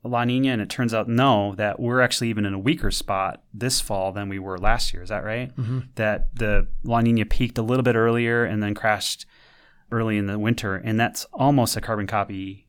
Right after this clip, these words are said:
Speaker 1: forecast for what we're dealing with right now. It's even a bit weaker than it was last year, and it doesn't, I don't think it'll get to the magnitude that it was even la-, even last year as well. So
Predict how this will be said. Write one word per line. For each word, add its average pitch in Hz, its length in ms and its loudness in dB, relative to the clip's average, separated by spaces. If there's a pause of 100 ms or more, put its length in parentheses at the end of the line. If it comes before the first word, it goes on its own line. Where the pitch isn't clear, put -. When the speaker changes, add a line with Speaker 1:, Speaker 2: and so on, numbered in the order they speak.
Speaker 1:
forecast - 420 -4
for 104 120 -8
what 101 160 -6
we're 98 80 -8
dealing 98 260 0
with - 160 2
right 92 160 -6
now. 95 400 -10
It's 120 220 -2
even 127 200 4
a 110 60 0
bit 127 240 2
weaker 110 320 -2
than 101 140 -2
it 95 80 -8
was 95 240 -4
last 123 400 -2
year, 90 280 -8 (680)
and 107 460 -2
it - 120 -10
doesn't, 127 260 -2
I 120 60 -4
don't 127 120 -4
think 135 140 -6
it'll 110 140 -4
get 113 160 -8
to - 100 -14
the 107 80 -10
magnitude 104 540 -8
that 95 100 -10
it 87 100 -14
was 95 300 -14
even 95 240 -14
la-, 104 220 -12 (160)
even 101 260 -12
last 95 300 -16
year 104 100 -20
as 95 140 -20
well. 98 320 -18
So 95 420 -8